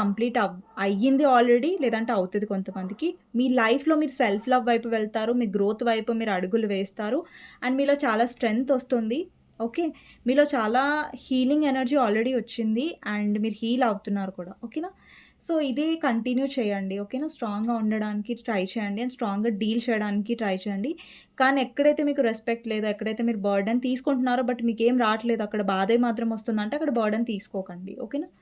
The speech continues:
So, ఇదండి మీకు, ఆ, గైడెన్స్. మీకు నచ్చినట్టయితే డెఫినెట్‌గా లైక్ చేయండి and కామెంట్ సెక్షన్‌లో డెఫినెట్‌గా రాయండి, "I claim this reading, thank you universe, thank you angels" అనేసి. So, మీకు నా రీడింగ్స్ నచ్చినట్టయితే క్లెయిమ్ చేసుకోండి కామెంట్ సెక్షన్‌లో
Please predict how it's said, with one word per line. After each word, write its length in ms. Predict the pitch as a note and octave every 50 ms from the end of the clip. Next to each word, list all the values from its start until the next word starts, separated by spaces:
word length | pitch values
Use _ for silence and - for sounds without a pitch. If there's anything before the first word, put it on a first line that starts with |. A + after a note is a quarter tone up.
| _ _ - - - _ _ _ -
So, 100 | - D#4
ఇదండి 380 | D#4 D4 D4+ D4 D4 C#4+ D#4 D#4 C#4+
మీకు, 300 | C#4 C4+ C4 B3+ B3+ B3+ B3+ B3 B3 B3 - - _ _ _ _ _ - _
ఆ, 80 | G3+ G#3+ G#3 G#3 G#3 G#3+ G#3 G#3 G#3 G3+
గైడెన్స్. 480 | G#3+ G#3 G3+ G3 F#3+ G#3+ A3+ A#3+ A#3+ - C#4
మీకు 180 | C4 B3+ A#3+ A#3
నచ్చినట్టయితే 460 | G#3 G#3+ - B3 A3+ G#3+ A3+ A3 A#3 A#3
డెఫినెట్‌గా 460 | G#3+ G#3 G#3 - G#3 G3+ G3 A3+ A3
లైక్ 240 | G#3+ G3 F#3+ G3 -
చేయండి 300 | - A#3+ A3 G#3+ G#3+ A#3 A3+
and 80 | A3 G#3+
కామెంట్ 300 | G#3+ G#3 A3 C4+ C#4 -
సెక్షన్‌లో 260 | C#4+ - - C4+ C4+
డెఫినెట్‌గా 440 | C4 A#3 A3 A3 A3+ G#3+ G3+ G#3 A3
రాయండి, 280 | G#3+ G#3 G3 G3 G3+ G#3
"I 60 | G3+
claim 160 | G#3+ G3 F#3 F#3
this 160 | G3+ A3 -
reading, 260 | - G#3+ G3 G#3+ A3+
thank 240 | G#3+ A3 F#3+ F#3 F#3
you 120 | - A3+ G#3+
universe, 240 | G#3+ G#3 G#3 G#3 - G#3
thank 160 | F#3 F3+ F3+ -
you 120 | G#3+ G#3+ G3 F#3+
angels" 260 | F#3 F#3 G3+ G3 -
అనేసి. 300 | G3 F#3 F#3+ G3 - D#4+ D#4+ - - - - - - - _ _ _
So, 100 | - - D#4+ D4+
మీకు 160 | D4+ D4 - C#4+
నా 80 | C4+ A#3+
రీడింగ్స్ 320 | A#3+ A#3+ B3 C#4 C#4+ -
నచ్చినట్టయితే 640 | C4 B3 A#3+ - B3 A#3+ A#3 A3 A3+ A3 G#3+ A3 B3+ D4 E4 D#4+ - _ _
క్లెయిమ్ 260 | - A3+ G#3+ G#3+ A3+
చేసుకోండి 480 | A#3 B3 A3+ A3+ - - G#3 G#3 G#3 A3+
కామెంట్ 300 | A#3 B3 G#3+ G3+ G#3+ G#3+
సెక్షన్‌లో 420 | - A3 G#3+ - A#3 G#3+ G#3 A3